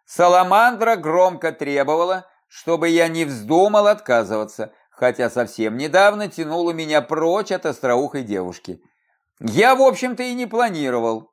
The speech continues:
Честно, заслуженная награда приятной цифрой осела на моём счету. В ближайшее время можно не волноваться о деньгах. "Я сначала не поняла, кто ты. Кожа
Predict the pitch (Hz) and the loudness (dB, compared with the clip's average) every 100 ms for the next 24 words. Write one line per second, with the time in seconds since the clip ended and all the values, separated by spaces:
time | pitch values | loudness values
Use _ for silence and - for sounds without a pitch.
0 | _ - - 190 214 220 190 165 - 151 | _ -12 -2 0 0 -4 -2 -2 -2 -4
1 | 165 151 151 143 143 131 147 143 127 120 | -4 -4 -4 0 0 2 4 4 2 -2
2 | 131 127 120 123 120 - 240 220 220 185 | -2 0 0 0 -8 -8 -10 -6 -4 0
3 | 151 - 139 165 165 139 123 117 113 - | 0 0 -4 -2 -2 -2 -2 -2 -4 -8
4 | 104 - 80 - _ _ _ - 107 131 | -10 -10 -12 -14 _ _ _ -12 -4 0
5 | 170 139 160 160 165 160 185 190 196 185 | 2 2 4 4 2 -2 -6 -4 -4 -6
6 | 170 170 147 139 147 139 147 196 180 165 | -2 -2 -2 -4 -8 -6 -2 0 0 0
7 | 139 123 127 123 113 87 85 82 82 _ | 0 0 0 -2 -6 -6 -12 -14 -18 _
8 | _ _ _ _ _ _ _ - 101 127 | _ _ _ _ _ _ _ -6 2 2
9 | 131 139 147 - 165 160 156 156 147 151 | 2 0 -2 2 2 4 2 -2 -2 -2
10 | 147 160 233 233 - 165 - 92 - _ | 0 2 2 0 -2 -2 -2 -10 -16 _
11 | _ _ - 175 202 180 | _ _ 0 2 2 0